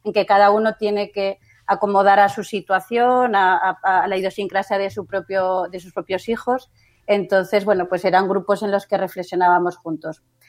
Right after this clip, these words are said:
Entonces, luego ya, eh, ya metidos en clínica, pues suelo ver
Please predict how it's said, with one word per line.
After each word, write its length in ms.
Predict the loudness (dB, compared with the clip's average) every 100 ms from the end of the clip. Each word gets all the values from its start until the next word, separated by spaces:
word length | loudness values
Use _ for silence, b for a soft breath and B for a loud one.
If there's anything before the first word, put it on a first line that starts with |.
| b
Entonces, 260 | -2 -2 2
luego 380 | 4 6 4 2
ya, 320 | 2 2 2
eh, 460 | -2 -2 -2 -4 -4
ya 140 | -2 0
metidos 360 | 0 0 0 -2
en 80 |
clínica, 480 | -4 -2 -2 0 0
pues 140 | 0 -2
suelo 320 | 0 0 2
ver 220 | 0